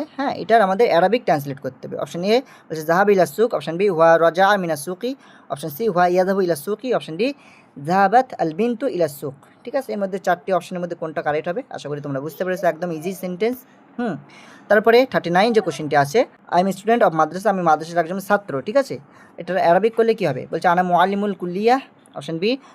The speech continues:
"আনা তিলমিজুল মাদ্রাসাতি", অপশন সি, "হিয়া তিলমিজাতুল জামিয়াতি", অপশন ডি, "আনতা তিলমিজুল মাদ্রাসাতি।" আহ, তারপরে আমাদের লাস্ট যে কোশ্চেনটি রয়েছে, ফর্টি নম্বর কোশ্চেন, বলছে, "We are students of মাদ্রাসা", "আনা তিলমিজুল মাদ্রাসাতি",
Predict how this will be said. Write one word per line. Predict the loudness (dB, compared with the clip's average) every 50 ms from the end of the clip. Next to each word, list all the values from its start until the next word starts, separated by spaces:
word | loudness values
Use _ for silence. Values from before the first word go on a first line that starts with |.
| _ -8
"আনা | -2 0 0 0
তিলমিজুল | 2 0 -2 -4 -4 -4 -4 -2 0 0
মাদ্রাসাতি", | 0 0 -2 -8 -8 -6 -6 -6 -8 -6
অপশন | -8 -8 -10 -10 -8
সি, | -4 -4 -4 -4 -6 -10 _ 2
"হিয়া | 2 2 2
তিলমিজাতুল | 2 -2 -4 -2 -2 -2 -2 -2 0 -2 -2 0
জামিয়াতি", | 2 2 2 2 2 -2 -2 -2 -4 -10 -12 -12 -18 -20 -20 -16 -12
অপশন | -10 -8 -8 -6 -4
ডি, | -2 -4 -4 -6 -12 _ -16 -6 -2
"আনতা | 0 0 0 2 0 0
তিলমিজুল | 0 -2 -4 -2 -2 -2 0 0 2
মাদ্রাসাতি।" | 2 0 0 -2 -8 -16 -16 -16 -18 -20 -20 _ _ _ _ _ _ _ _ _ -20 -20 _ -20 -20 -20 -20 -20 _ _ -2
আহ, | -2 -2 -2 -2 _ _ _ _ -2
তারপরে | 0 2 4 4
আমাদের | 4 4 4 4
লাস্ট | 4 4 4 2 0 -4 -8
যে | -8 -4
কোশ্চেনটি | -2 -2 -2 -2 -4 -8 -6 -4
রয়েছে, | -4 -2 0 2 2 2 0 -2 _ -2
ফর্টি | 0 0 0 0 0
নম্বর | 0 0 0 0 -2
কোশ্চেন, | -4 -6 -6 -6 -6 -6 -6 -8 -12 -20 -20 -16 -12 -10
বলছে, | -4 -2 0
"We | 2 6 6 6
are | 6 4 0
students | -2 0 2 2 2 4 2 2
of | 2
মাদ্রাসা", | 2 0 0 -2 -4 -10 -12 -14 -18 -20 _ _ _ _ _ _ _
"আনা | -4 -2 0 2 2 2
তিলমিজুল | 2 0 -4 -4 -2 -2 -2 -2 -2 0
মাদ্রাসাতি", | 0 0 0 -2 -2 -6 -8 -8 -8 -6 -8 -10